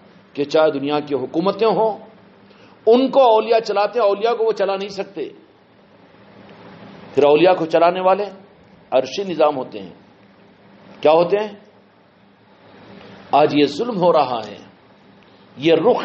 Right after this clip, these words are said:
कट गया है कि औलिया के निजामों को भी हम ये समझते हैं कि ये जमीनी निजामों के साथ में हम चलाएंगे।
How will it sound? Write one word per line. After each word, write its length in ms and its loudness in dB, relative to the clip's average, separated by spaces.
कट 200 2
गया 280 4
है 180 -4
कि 80 2
औलिया 420 4
के 140 -4
निजामों 400 -4
को 120 -4
भी 100 -6
हम 120 -6
ये 120 -8
समझते 420 -6
हैं 220 -6
कि 80 -6
ये 140 2
जमीनी 400 -2
निजामों 360 -2
के 120 -4
साथ 320 -2
में 60 -10
हम 100 -10
चलाएंगे। 520 -4